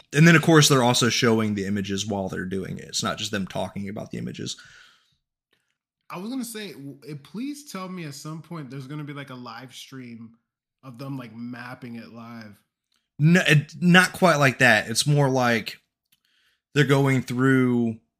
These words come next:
Speaker 1: the way that he described it to me is he's gonna be going through, like, people's fears. And then, like, as you
Speaker 2: Ah,
Speaker 1: describe it,
Speaker 2: okay.
Speaker 1: he's gonna be working the A I side of it and then generating it and then talking about that image and that kind of shit.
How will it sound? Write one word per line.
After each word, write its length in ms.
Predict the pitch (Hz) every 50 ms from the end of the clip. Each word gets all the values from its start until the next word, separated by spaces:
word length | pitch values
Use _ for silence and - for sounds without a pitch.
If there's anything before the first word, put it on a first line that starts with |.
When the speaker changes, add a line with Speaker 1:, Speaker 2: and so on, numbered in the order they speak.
| _ _ _ _ _ _ _ _ _ _ _ _ _ _ _ _ _ _ _ -
Speaker 1:
the 60 | 123
way 180 | 139 165 180 185
that 180 | 180 170 139
he 120 | - 151 151
described 400 | 131 123 - - 135 120 110 113
it 80 | 101 -
to 100 | - 120
me 220 | 110 107 107 104 104
is 120 | 107 107
he's 140 | 135 127 120
gonna 100 | 139 135
be 60 | 120
going 200 | 117 127 127 123
through, 140 | 120 123 120
like, 160 | 117 104 -
people's 360 | - 127 123 - 123 113 - -
fears. 720 | - - 135 127 117 95 90 90 - - - - - _ _ _ _ _ _ _ _ _ _ _ _ _ _ _ _ _ _ _ _ _ _ _ _ _ -
And 140 | 120 120 120
then, 160 | 117 117 113
like, 320 | 113 110 107 98 - - -
as 220 | 120 123 123 117 117
you 100 | 127 123
Speaker 2:
Ah, 20 |
Speaker 1:
describe 500 | 120 113 - - - 131 123 123 123 117
it, 60 | 120
Speaker 2:
okay. 80 | 117 98
Speaker 1:
he's 200 | 110 131 120 104
gonna 140 | 113 123 120
be 100 | 113 110 104
working 400 | 107 117 117 107 - 120 110 110
the 240 | 110 107 104 104
A 160 | 101 101 95 98
I 200 | 104 104 104 101
side 360 | - - 117 101 104 98 95
of 100 | 95 98
it 180 | 92 - - _ _ _ _ _ _ -
and 120 | 107 107
then 100 | 104 104
generating 680 | 101 110 113 113 113 110 110 107 104 101 98 101 95
it 200 | 95 95 87 - -
and 120 | 110 110
then 80 | 107 101
talking 440 | - - 120 113 104 - 120 110 107
about 240 | 104 104 101 98 -
that 160 | 101 98 101
image 440 | 101 104 104 101 95 98 - - - - - - _ _ _ _ -
and 120 | 113 113
that 120 | 107 101 -
kind 180 | - 113 104 101
of 80 | 95 -
shit. 340 | - 110 95 98 92 -